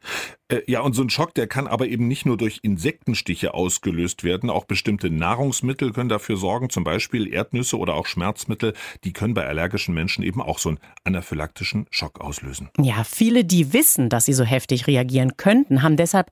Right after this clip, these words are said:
Speaker 2: immer und überall auch eine Notfallspritze dabei, einen sogenannten Pen.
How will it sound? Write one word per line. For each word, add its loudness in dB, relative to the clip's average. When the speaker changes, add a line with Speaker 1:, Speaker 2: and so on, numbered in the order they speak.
Speaker 2:
immer 6
und 4
überall 4
auch 2
eine 6
Notfallspritze 2
dabei, 2
einen 6
sogenannten 4
Pen. 4